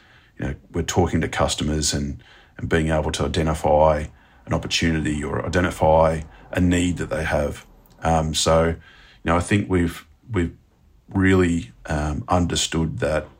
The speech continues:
startup methodology about being a lean business and seeing how do we test and measure and, uh, be able to pivot the business based on the direction that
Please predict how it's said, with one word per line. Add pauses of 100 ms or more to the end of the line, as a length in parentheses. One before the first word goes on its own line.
(540)
startup
methodology (240)
about
being
a
lean
business (280)
and
seeing (540)
how
do
we
test
and
measure
and, (420)
uh,
be
able
to (120)
pivot
the
business
based
on (480)
the
direction
that